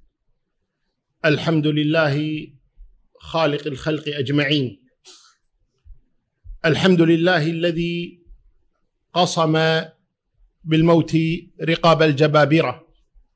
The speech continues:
وكسر به ظهور الأكاسرة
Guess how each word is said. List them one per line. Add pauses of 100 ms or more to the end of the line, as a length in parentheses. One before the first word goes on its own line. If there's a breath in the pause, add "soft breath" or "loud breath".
(1200)
وكسر
به
ظهور
الأكاسرة